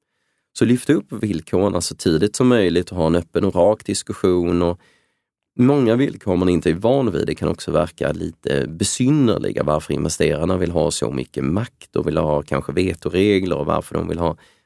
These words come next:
speciella typer av aktier och så vidare. Så ta upp det så tidigt som möjligt och gör din hemläxa och förstå den delen också.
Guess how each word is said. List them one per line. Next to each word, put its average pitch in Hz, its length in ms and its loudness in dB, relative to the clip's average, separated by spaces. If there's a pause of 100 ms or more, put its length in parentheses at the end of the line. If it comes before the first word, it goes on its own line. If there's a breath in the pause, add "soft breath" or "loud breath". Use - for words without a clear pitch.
(280 soft breath)
speciella 78 460 -2
typer 76 240 -2
av 73 80 2
aktier - 420 -4
och - 60 -2
så - 80 -6
vidare. - 260 -2 (640)
Så 110 80 0
ta 123 80 2
upp 151 300 0
det 113 100 0
så 101 140 0
tidigt - 340 0
som 92 100 2
möjligt 80 380 0
och 92 60 0
gör 90 260 2
din 90 140 2
hemläxa 78 460 -2
och - 80 -2
förstå 107 420 0
den - 200 -4
delen 71 320 -6
också. - 360 -4